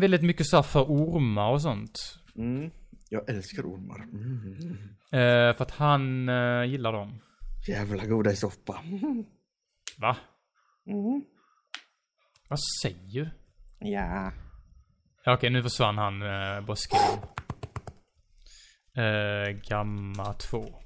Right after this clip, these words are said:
Speaker 1: Vad händer om man tar gamma ett, typ?
Speaker 2: Det blir mörkt som satan.
Speaker 1: Okej.
Speaker 2: Men vakna.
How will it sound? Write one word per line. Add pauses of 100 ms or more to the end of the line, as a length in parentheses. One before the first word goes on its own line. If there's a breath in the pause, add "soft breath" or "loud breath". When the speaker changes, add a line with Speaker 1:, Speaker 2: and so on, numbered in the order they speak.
(260)
Speaker 1:
Vad
händer
om
man
tar
gamma
ett, (120)
typ? (840)
Speaker 2:
Det
blir
mörkt
som
satan. (640)
Speaker 1:
Okej.
Speaker 2:
Men
vakna.